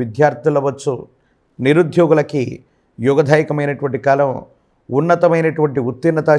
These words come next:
శాతాన్ని తప్పకుండా పొందేటువంటి అవకాశం ఉంది. పోటీ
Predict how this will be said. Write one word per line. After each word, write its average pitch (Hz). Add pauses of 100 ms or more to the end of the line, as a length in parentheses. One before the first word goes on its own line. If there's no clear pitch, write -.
శాతాన్ని 139 (680)
తప్పకుండా 147 (140)
పొందేటువంటి 135
అవకాశం 139
ఉంది. 143 (720)
పోటీ 170